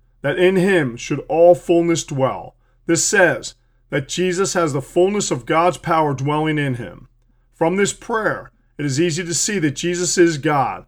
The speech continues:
because he was the first of all creation, and he created everything that exists.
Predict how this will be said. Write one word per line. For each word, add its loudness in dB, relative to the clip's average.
because -2
he 0
was 0
the 0
first 0
of -6
all 2
creation, 0
and 0
he 2
created 4
everything 0
that 2
exists. -4